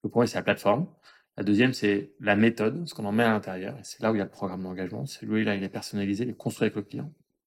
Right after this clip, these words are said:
Et enfin, une dernière composante, c'est l'écosystème de partenaires experts parce que on se nourrit d'un réseau de partenariats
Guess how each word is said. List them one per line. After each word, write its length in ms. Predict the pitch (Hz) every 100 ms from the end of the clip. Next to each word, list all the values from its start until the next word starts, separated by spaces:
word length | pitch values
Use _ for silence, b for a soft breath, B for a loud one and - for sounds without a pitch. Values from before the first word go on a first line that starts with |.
| -
Et 60 | 110
enfin, 240 | 104 123
une 60 | 120
dernière 220 | 110 101
composante, 360 | 101 113 120
c'est 80 | 110
l'écosystème 400 | - 117 - 110
de 80 | 98
partenaires 420 | 98 101 - 101
experts 480 | 98 - - 123 147 b b b b _
parce 220 | 127 -
que 260 | - 127 151 b b _ 120
on 60 |
se 160 | - 117
nourrit 460 | 113 120 120 147 b b b _
d'un 140 | 92 92
réseau 260 | 107 113
de 60 | 127
partenariats 880 | 120 - 104 101 101 101 107 104